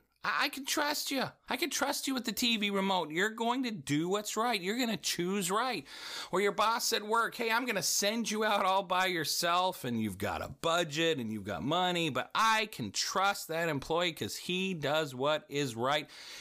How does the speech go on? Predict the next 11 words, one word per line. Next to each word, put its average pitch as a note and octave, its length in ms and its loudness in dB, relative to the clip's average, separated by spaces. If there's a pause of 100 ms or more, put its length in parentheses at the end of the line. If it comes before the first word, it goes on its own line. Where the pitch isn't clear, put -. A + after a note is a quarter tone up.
even G3 300 0
when C#3 320 2
nobody's A3+ 520 2
watching A3+ 580 2
him." D3 180 2
Are C#3 60 4
you A#3 400 2
that B3+ 260 -2
type A#3 320 -2
of F3 140 -12
person? B3 720 0